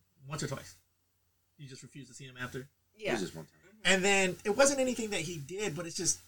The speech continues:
Speaker 1: the way that he sees his patients,
Speaker 2: Mm-hmm.
Speaker 1: let alone the black female patient of one out of ten, maybe, he might get.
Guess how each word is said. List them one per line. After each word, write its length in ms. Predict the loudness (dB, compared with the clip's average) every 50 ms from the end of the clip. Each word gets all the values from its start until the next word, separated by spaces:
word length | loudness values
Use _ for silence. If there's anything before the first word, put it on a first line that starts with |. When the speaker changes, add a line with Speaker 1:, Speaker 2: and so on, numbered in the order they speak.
| _ _
Speaker 1:
the 80 | -20 -20 -18 -12
way 200 | -8 -6 -4 -2
that 80 | -2
he 180 | -4 -4 -2 2
sees 340 | 2 2 2 2 0 -4 -4
his 160 | -2 -2 -4
patients, 600 | -4 -6 -10 -6 -4 -2 -2 -4 -4 -8 -14 -18 _ _ _ _ _ _ _
Speaker 2:
Mm-hmm. 440 | _ _ _ _ _ _ _ -2 2
Speaker 1:
let 100 | 4 6
alone 420 | 6 6 6 6 4 2 0 -2 -2
the 80 | -6 -10
black 320 | -2 2 4 4 4 4
female 360 | 0 -12 -14 -12 -10 -8 -6
patient 300 | -4 -4 -2 -2 -2 -2
of 180 | -2 -2 -2 -4 -8 -20 _ _ _ _ _ _ _ _ _ _ _ _ _
one 160 | -4 -2 0 2
out 120 | 4 4
of 80 | 2 2
ten, 260 | 0 0 0 -2 -2
maybe, 260 | -4 -8 -10 -14 -18 -20 _
he 80 | -16 -12
might 220 | -10 -8 -8 -8
get. 180 | -6 -8 -8